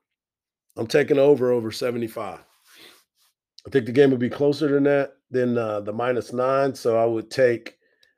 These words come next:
Ohio State, and then I would parlay it with the over if that was, if I was a betting man. I'm not a betting man anymore. I mean, it's changed. <laughs>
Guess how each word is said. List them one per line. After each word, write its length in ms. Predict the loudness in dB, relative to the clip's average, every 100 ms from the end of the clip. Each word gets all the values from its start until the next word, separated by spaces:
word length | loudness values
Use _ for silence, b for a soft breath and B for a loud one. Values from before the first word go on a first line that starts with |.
| _ _ -8
Ohio 480 | -4 2 4 6 4
State, 420 | 0 4 4 4
and 80 | -2
then 140 | 0
I 80 | 0
would 200 | 0 -4
parlay 460 | -2 -2 2 2 2
it 100 | 0
with 180 | -4 -8
the 100 | -6
over 380 | -4 -4 -8 -16 _ _ _ _ _ _ _
if 180 | -4 0
that 200 | 0 0
was, 320 | -2 -8 -14 -12
if 140 | 0
I 120 | 0
was 160 | 0 -4
a 60 |
betting 360 | -4 -4 -6 -8
man. 300 | -10 -10 -12
I'm 100 | -8
not 160 | -6 -6
a 60 |
betting 320 | -8 -10 -10
man 240 | -12 -10 -10
anymore. 480 | -10 -10 -10 -10 -14 _ b b b b b
I 60 | -6
mean, 360 | -2 -2 -2 -8 _ _ _ _ _ _ -20 _ _ -14
it's 120 | -10
changed. 680 | -4 2 2 2 -2 -6
<laughs> 60 | -14